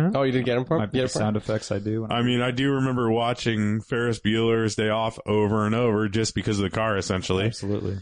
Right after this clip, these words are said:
Speaker 1: And I remember
Speaker 3: But
Speaker 1: watching
Speaker 3: by then, you're already into it. You, something happened before then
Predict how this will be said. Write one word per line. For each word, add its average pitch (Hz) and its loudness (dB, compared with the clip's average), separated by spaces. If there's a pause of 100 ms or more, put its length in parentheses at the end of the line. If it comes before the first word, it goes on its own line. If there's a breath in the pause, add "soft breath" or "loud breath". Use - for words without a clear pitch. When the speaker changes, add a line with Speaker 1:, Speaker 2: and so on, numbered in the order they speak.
(240)
Speaker 1:
And 110 -2
I 107 0
remember 110 2
Speaker 3:
But 104 2
Speaker 1:
watching 110 2
Speaker 3:
by 156 0
then, 160 -2
you're 127 -4
already 107 -2
into 107 -4
it. 98 -6
You, 117 2 (360 loud breath)
something 165 0
happened 120 -2
before 117 0
then 95 0